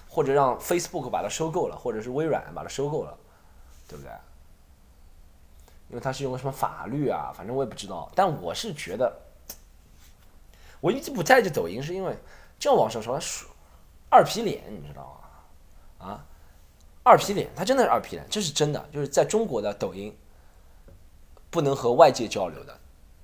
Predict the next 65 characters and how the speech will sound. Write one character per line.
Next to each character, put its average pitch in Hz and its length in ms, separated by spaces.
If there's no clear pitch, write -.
对 90 120
不 78 60
对？ 60 120
他 - 80
不 127 120
能 131 100
讲 117 180
其 - 160
他 123 120
事 131 140
情 - 160
的。 - 80
他， - 200
哎， 208 120
在 240 120
美 165 240
国 123 200
的， 214 120
他 180 100
一 175 60
个 185 40
TikTok， 214 540
哎， 175 180
能 170 180
讲 156 160
中 165 160
国 123 140
的 110 80
事 104 100
情， 90 200
但 156 120
中 190 120
国 175 100
人 143 100
登 185 140
不 196 60
上， 214 260
你 185 140
懂， 185 200
你 202 120
懂， 143 280
你 147 60
懂 139 160
吗？ 104 180
我 135 120
觉 127 100
得 185 140
这 185 100
个 117 180
二 160 100
皮 - 180
脸 101 160
挺 87 180
厉 90 120
害 - 100
的， - 100
这 135 100
是 113 140
他 110 120
们 85 120
我 98 100
觉 95 60
得 120 120
一 113 60
个 101 100